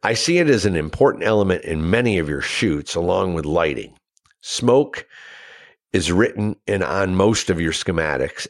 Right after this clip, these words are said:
as well as in your look documents,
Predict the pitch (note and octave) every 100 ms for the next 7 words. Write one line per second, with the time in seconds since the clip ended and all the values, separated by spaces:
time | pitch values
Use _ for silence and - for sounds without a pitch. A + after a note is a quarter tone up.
0 | - G2 E2 E2 A2 A2 F2 - F2 E2
1 | E2 D#2+ D#2 F2 G#2 - D#2 A#1+ - D2+
2 | C2 B1+ -